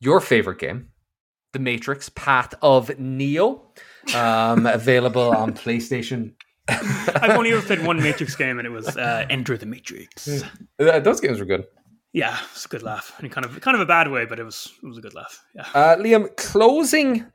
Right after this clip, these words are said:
Speaker 1: thoughts on our friends in the land of the dead.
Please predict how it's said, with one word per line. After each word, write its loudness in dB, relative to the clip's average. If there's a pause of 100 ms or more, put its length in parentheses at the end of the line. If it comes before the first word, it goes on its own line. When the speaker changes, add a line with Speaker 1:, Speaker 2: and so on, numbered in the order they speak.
(140)
Speaker 1:
thoughts 6
on 2
our 2
friends 0 (440)
in 4
the 0
land 2
of -4
the -4
dead. 0